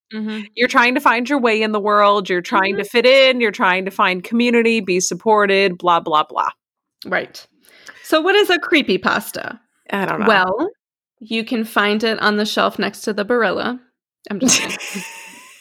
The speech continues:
Speaker 1: Um, it, that was a dad joke.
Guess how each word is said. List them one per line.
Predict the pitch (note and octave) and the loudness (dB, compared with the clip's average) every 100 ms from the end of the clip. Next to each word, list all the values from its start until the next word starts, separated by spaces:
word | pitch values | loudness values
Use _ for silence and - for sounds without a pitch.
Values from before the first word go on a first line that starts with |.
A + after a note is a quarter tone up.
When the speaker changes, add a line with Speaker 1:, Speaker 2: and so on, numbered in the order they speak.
| _ - | _ 2
Speaker 1:
Um, | C#4+ C#4+ A#3 - - A3+ A#3+ G#3 - - - A4+ A4 - - - _ | 4 4 -2 -6 -4 0 0 -2 -10 -12 -4 -2 -4 -8 -20 -20 _
it, | B3 B3+ | 0 2
that | A3+ | 2
was | G#3+ | 0
a | G#3+ | -2
dad | E3+ - F#3+ - G3 G3 F#3+ | -6 -10 -6 0 2 2 -2
joke. | E3+ G3 G3 - | -2 -2 -2 -8